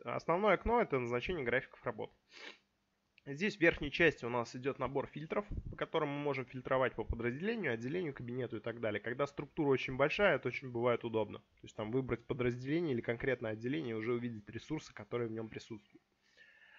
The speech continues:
Далее структурно что мы видим? Вот здесь видим кабинет и сотрудника в нем. То есть если бы я еще добавил пятьсот услуг сюда, у меня бы при раскрытии этого плюсика, здесь помимо вот этого врача или там десяти врачей, было бы еще пятьдесят услуг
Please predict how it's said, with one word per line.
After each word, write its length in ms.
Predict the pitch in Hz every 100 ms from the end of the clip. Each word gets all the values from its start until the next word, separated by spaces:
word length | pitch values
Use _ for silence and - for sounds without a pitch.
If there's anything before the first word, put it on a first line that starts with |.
| - -
Далее 340 | 143 196 165
структурно 560 | 120 160 - 185 156 113
что 160 | - 139
мы 140 | 123
видим? 340 | 117 107 104 -
Вот 140 | 123
здесь 180 | 151 147
видим 280 | 143 127 113
кабинет 420 | 127 180 269 -
и 80 | -
сотрудника 560 | 139 123 131 117 110
в 60 | 110
нем. 180 | 110 - -
То 80 |
есть 120 | 135 175
если 180 | 185
бы 60 | 165
я 40 |
еще 160 | 170 165
добавил 380 | 156 165 170 156
пятьсот 360 | - - 175
услуг 320 | 170 - 262 -
сюда, 300 | - 139 113
у 40 |
меня 200 | 120 139
бы 100 | 135
при 200 | 120 143
раскрытии 500 | 143 143 - 156 -
этого 220 | 139 131
плюсика, 560 | 123 170 226 - - 120
здесь 220 | 113 120
помимо 380 | - 143 160 156
вот 140 | 135
этого 300 | 135 135 131
врача 460 | 127 139 - 220 240
или 200 | 190 120
там 240 | 113 110
десяти 480 | 117 135 - 147 147
врачей, 540 | 120 113 110 117 104 - - - -
было 220 | 135 160
бы 120 | 143
еще 200 | 139 147
пятьдесят 440 | 131 156 175 147
услуг 440 | - - 226 277